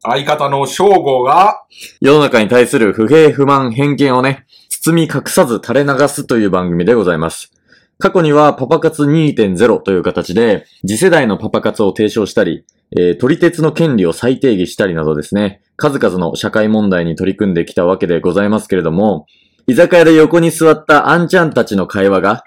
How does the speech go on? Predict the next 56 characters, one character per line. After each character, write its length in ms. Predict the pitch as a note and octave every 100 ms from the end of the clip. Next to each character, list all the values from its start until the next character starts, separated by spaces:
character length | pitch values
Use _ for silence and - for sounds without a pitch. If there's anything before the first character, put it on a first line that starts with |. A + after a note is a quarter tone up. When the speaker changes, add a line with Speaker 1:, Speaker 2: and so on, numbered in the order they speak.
| _
Speaker 2:
ち 80 |
ょ 40 | F#3+
っ 140 | F#3+
と 140 | - C3+
面 140 | B2
白 240 | B2 D3+
く 60 | -
て 100 | A#2
ず 140 | E2+ F#2+
っ 20 |
と 160 | -
聞 140 | D3+ -
け 100 | E3
ち 60 |
ゃ 60 | D#3
っ 100 | D3+
た、 300 | C#3+ C#3 -
み 100 | -
た 100 | G#2 G2
い 20 |
な 80 | F2+
感 220 | G2+ G2
覚 180 | G2 G2
で 100 | F#2+
ね、 300 | G2 G2 _ _
右 220 | - B2 C3
か 120 | C3
ら 160 | B2+
左 260 | B2 B2+ B2
へ 100 | B2
と 80 | A2+
流 80 | G#2 G#2+ B2+
し 120 | C#3
聞 120 | A#2+
き 140 | - B2+
し 80 | -
て 80 |
も 100 | A#2+
ら 100 | A#2+
え 40 | A2+
る 100 | A2
と 180 | C3 C3+
大 160 | A#2
変 180 | G#2+ G#2
光 260 | G2 G2 F#2+
栄 40 |
で 100 | G#2+
ご 120 | A2
ざ 100 | F#2
い 40 | F2
ま 160 | D#2+
す。 240 | D#2 - _ _ _ _ _ _ _ _
さ 120 | G#2
て 80 | F#2
さ 120 | F2
て、 280 | D#2+ D2+ -